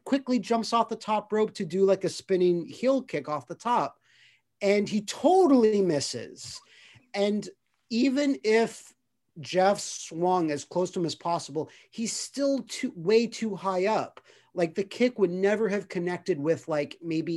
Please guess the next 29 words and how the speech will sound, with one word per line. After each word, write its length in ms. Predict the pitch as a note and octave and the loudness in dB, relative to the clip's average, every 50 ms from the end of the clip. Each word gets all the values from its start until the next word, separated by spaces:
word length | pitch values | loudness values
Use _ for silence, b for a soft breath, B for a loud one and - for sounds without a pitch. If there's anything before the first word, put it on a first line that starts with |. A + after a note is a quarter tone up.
| E3 D#3+ D#3+ | -6 -4 -6
even 260 | D#3 C#3+ D#3 D3+ D3+ | -4 -2 -2 -4 -2
his 240 | D3 C#3+ B2+ - - | -4 -4 -6 -8 -12
thighs, 720 | - - E3 D#3+ E3+ F3+ D#3+ A#2+ G#2 G#2+ G#2+ G#2 - b b b b b b b | -10 -6 -2 0 2 2 2 2 0 -4 -10 -12 -14 b b b b b b b
let 160 | D3+ E3 E3+ E3+ | -2 0 0 2
alone, 500 | D#3+ D#3+ D#3+ D#3+ D#3 D3 C#3 C3+ C3+ C3+ | 2 0 0 0 -2 -2 -2 -4 -4 -6
like, 160 | D3+ C3+ - | -6 -6 -6
his 160 | D3+ C3+ - | -8 -10 -10
stomach 560 | - - - - D#3+ D#3+ D#3 B2 A2 A2+ - | -10 -10 -8 -6 -4 -2 -2 -4 -6 -6 -6
or 80 | C#3+ C3 | -4 -4
midsection, 680 | C3 C#3+ D#3 D3 - D#3 C3 B2 - - C#3+ A2+ A#2+ | -2 -4 -4 -4 -4 -6 -6 -6 -6 -10 -10 -8 -8
like, 200 | B2 A#2+ A2+ - | -8 -8 -10 -10
where 320 | - B2+ C3 B2+ B2 A#2+ - _ | -6 -4 -2 -2 -2 -4 -6 _
he 180 | - - D3 B2+ | -14 -12 -10 -10
should 260 | - - C#3 B2+ A2+ | -8 -8 -8 -8 -6
be 180 | C3 B2 A#2 | -6 -8 -8
hitting 340 | G#2+ G2+ D3+ F3 F#3+ E3+ C#3 | -8 -8 -4 -2 -2 -2 -2
him. 180 | B2+ B2 A#2+ A#2+ B B B B B | -2 -4 -6 -10 B B B B B
So 140 | - A#3+ | -4 -2
I'm 120 | A#3 A3+ A#3 | -2 -2 -2
like, 220 | B3 B3 B3 - | -4 -4 -4 -2
was, 240 | B3 A#3+ A#3+ - A3+ | -4 -4 -4 -6 -8
was 240 | G3+ A3+ A#3 G3 - | -4 -4 -4 -4 -4
this 240 | - D4 C#4+ - - | -4 -4 -2 -2 -2
a 60 | C#4 | -2
botch, 420 | G3+ G#3 G#3 G#3 G#3+ G#3+ G#3 - G#3+ | 0 0 2 2 2 2 0 0 2
or 60 | G3 | 2
was 160 | F#3+ F#3 E3+ | 2 2 2
this 240 | D#3+ G3+ G3+ G3 - | 0 -4 -4 -4 0
like, 300 | F#3+ F#3+ F#3 E3+ - - | 0 2 2 2 0 -6